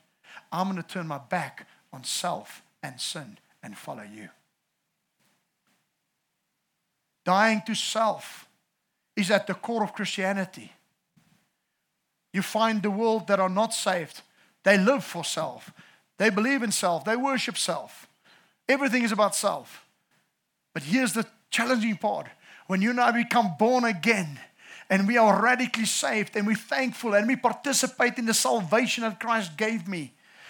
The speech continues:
but after even being saved, I live exactly like the world. My attitude, my service, my thinking is like the world. Now, Paul goes on. I said, "Therefore, here is that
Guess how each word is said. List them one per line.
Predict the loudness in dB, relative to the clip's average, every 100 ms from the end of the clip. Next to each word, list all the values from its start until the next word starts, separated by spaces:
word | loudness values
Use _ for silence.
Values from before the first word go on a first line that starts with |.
| -8 2
but | 2 2 2
after | 2 2 -6 0
even | 0 2 0
being | 0 0 0
saved, | 0 2 0 -2 -8 -18 -20 _ _ _ _ _ _ _ _ _ _ _ _ _ _
I | -8
live | -4 -4
exactly | -6 -10 -6 -4 -4 -6 -8
like | -10 -14
the | -20
world. | -20 _ -20 _ _ _ _ _ _ _ _ _ _ _ _ _ _ _
My | -10 -4
attitude, | -2 -2 -4 -6 -8 -8
my | -12
service, | -8 -6 -6 -6 -8
my | -12
thinking | -8 -8 -8 -12
is | -12 -10
like | -10 -10
the | -14
world. | -14 -14
Now, | -12
Paul | -8 -6
goes | -4 -4
on. | -6 -8 -16 _ _ _ _ _ _ _ _ _ _ _ _ _ _ _ -4
I |
said, | -2 0 -2 -2
"Therefore, | -2 -2 -4 -4
here | -2 -2 -2
is | -4 -4 -2
that | -4 -4 -10